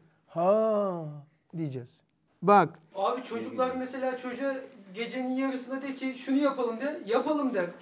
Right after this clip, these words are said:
Speaker 2: "Onu yapalım." de, "O yapalım." der. Ne desen "Tamam." der. Çocuk böyle her şeye gelir.
Speaker 1: Çünkü heva, çocuklarda heva çok galip. Niye? Mu-, muayyenleşmemiş hayatında. Her şey, hatta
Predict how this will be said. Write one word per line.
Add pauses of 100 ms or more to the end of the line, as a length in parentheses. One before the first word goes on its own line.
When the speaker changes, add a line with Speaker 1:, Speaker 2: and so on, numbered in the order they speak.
Speaker 2:
"Onu
yapalım."
de,
"O
yapalım."
der. (380)
Ne
desen
"Tamam."
der. (680)
Çocuk
böyle
her
şeye
gelir.
Speaker 1:
Çünkü
heva,
çocuklarda
heva
çok
galip.
Niye? (440)
Mu-,
muayyenleşmemiş
hayatında. (300)
Her
şey,
hatta